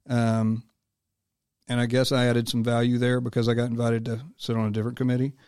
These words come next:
And then, uh, in two thousand fourteen, I was invited to sit on the board.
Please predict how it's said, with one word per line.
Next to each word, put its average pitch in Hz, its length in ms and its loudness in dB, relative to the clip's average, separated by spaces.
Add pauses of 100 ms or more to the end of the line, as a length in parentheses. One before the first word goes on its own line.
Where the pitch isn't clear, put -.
(360)
And 123 240 0
then, 120 420 2 (120)
uh, 113 500 -2 (340)
in 120 120 -2
two 131 160 -2
thousand 117 280 2
fourteen, 127 840 0 (600)
I 120 100 -4
was 117 320 -2
invited 113 680 -2
to 117 100 -4
sit 120 160 -2
on 110 120 2
the 113 60 0
board. 143 260 0